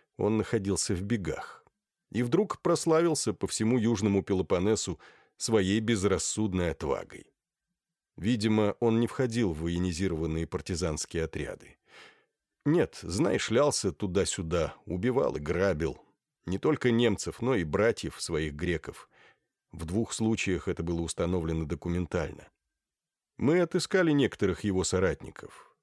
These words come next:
Одни признались, что он внушал им страх, другие явно восторгались его храбростью, но не иными чертами характера. Мне удалось найти старого манийского крестьянина,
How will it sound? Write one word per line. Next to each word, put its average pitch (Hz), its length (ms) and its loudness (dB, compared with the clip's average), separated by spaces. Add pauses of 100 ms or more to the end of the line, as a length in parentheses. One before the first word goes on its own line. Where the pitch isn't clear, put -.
(240)
Одни 95 320 0
признались, 90 800 0
что - 180 -2
он 87 100 0
внушал 82 440 0
им 78 80 -2
страх, - 500 0 (540)
другие 131 400 0
явно 127 340 4
восторгались 117 680 0
его 107 160 2
храбростью, 85 880 -2 (520)
но 101 340 2
не 120 260 2
иными 104 300 0
чертами 71 480 -6
характера. - 640 -14 (880)
Мне 147 200 2
удалось 170 380 4
найти 139 340 2
старого 123 600 4
манийского 123 640 0
крестьянина, 95 720 -4